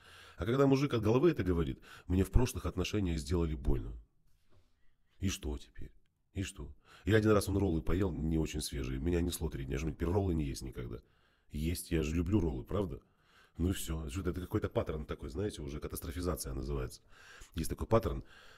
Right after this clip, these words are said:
критического мышления, называется катастрофизация. Когда вот все, что происходит в жизни, вы начинаете обострять. Вы с-, с-, обнаруживающая фильтрация, такой паттерн есть, там, где вы негатива много накопаете. Зачем это надо? Ты взрослый, осознанный человек. Если тебе было больно в прошлых отношениях, и ты не можешь с этой болью до сих пор справиться,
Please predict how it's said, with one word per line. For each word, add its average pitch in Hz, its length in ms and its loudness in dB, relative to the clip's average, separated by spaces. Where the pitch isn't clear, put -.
критического 80 540 -2
мышления, 78 340 0
называется 98 300 2
катастрофизация. 78 720 -4
Когда 80 240 0
вот 78 100 2
все, - 120 -2
что - 120 -2
происходит 90 440 4
в 67 80 -6
жизни, 76 220 -2
вы 80 120 0
начинаете 82 460 0
обострять. 71 480 0
Вы 67 100 -2
с-, - 100 -8
с-, 73 520 -2
обнаруживающая 85 580 2
фильтрация, 82 460 0
такой - 200 -6
паттерн - 360 -6
есть, - 180 -10
там, - 140 -6
где 76 100 -2
вы 80 80 0
негатива 87 400 2
много 71 240 0
накопаете. 69 560 -4
Зачем 76 360 0
это 71 140 -4
надо? - 180 -6
Ты - 80 -6
взрослый, 95 360 2
осознанный 90 360 0
человек. 67 400 -4
Если 78 160 -4
тебе 95 160 0
было 87 220 2
больно 78 280 2
в - 60 -12
прошлых - 300 -4
отношениях, 71 520 -6
и 73 60 -6
ты 85 100 -4
не 87 80 2
можешь 85 240 0
с - 60 -4
этой 78 160 -2
болью 85 240 0
до 71 60 -2
сих - 160 -8
пор 78 140 -6
справиться, 67 540 -4